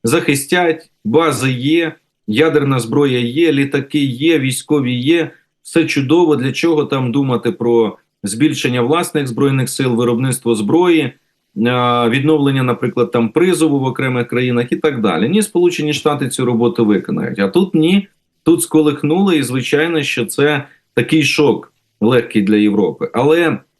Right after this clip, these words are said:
справжнім іспитом, я думаю, на поведінку нато, на реакцію буде якраз от навчання "Запад дві тисячі двадцять п'ять". Подивимося, як будуть діяти на східному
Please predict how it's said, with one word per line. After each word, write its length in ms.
справжнім 720
іспитом, 580
я 140
думаю, 440
на 260
поведінку 600
нато, 360
на 160
реакцію 640
буде 300
якраз 500
от 200
навчання 840
"Запад 480
дві 160
тисячі 420
двадцять 380
п'ять". 260
Подивимося, 760
як 280
будуть 280
діяти 420
на 180
східному 520